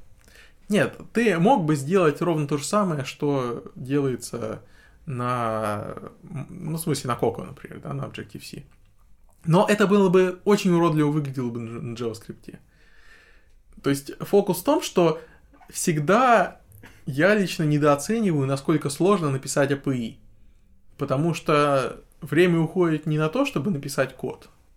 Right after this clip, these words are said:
Если ты знаешь, как ты хочешь, чтобы код выглядел, его написать быстро. Время уходит на эксперименты в области того,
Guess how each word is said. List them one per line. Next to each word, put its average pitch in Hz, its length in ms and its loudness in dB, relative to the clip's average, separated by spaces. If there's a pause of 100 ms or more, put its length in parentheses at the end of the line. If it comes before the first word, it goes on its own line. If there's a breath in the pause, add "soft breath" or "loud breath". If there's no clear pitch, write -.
(120)
Если - 240 -12
ты 170 60 -2
знаешь, 165 300 0
как - 180 -10
ты 156 240 -8
хочешь, 151 280 -4
чтобы - 180 -10
код 156 200 -10
выглядел, 151 520 -2 (240 loud breath)
его 151 100 0
написать 160 380 -2
быстро. 135 440 -6 (320 loud breath)
Время 190 260 4
уходит 180 340 4
на 175 80 4
эксперименты 170 920 0 (320 soft breath)
в 165 60 -2
области 165 400 2
того, 185 500 2